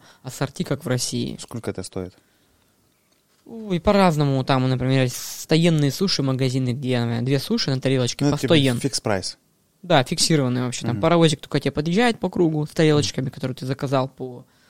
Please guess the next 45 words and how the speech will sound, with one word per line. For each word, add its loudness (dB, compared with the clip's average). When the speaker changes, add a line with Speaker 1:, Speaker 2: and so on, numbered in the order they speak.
Speaker 1:
а, 0
планшету, 0
допустим. -2
Speaker 2:
Мгм. -10
Speaker 1:
Он -4
подъехал -2
к -10
тебе, -4
Speaker 2:
Допустим, 0
Speaker 1:
привез -2
Speaker 2:
пять 2
Speaker 1:
тебе. -8
Speaker 2:
суш -4
взял, -2
у -4
тебя -4
пятьсот -6
йен. -8
Speaker 1:
Не -8
пять — 2
десять 2
получается. -6
На -4
тарелке, 0
то -4
Speaker 2:
Мгм. 0
Speaker 1:
есть -4
пара, 0
Speaker 2:
Мгм. 0
Speaker 1:
пара 2
суш. -8
Speaker 2:
Мгм. -6
Speaker 1:
То -12
есть -6
пятьсот -2
йен, 2
да, 4
это -4
где-то -14
там -12
за, -2
получается, -4
десять -4
суши. -8
Speaker 2:
Мгм. -4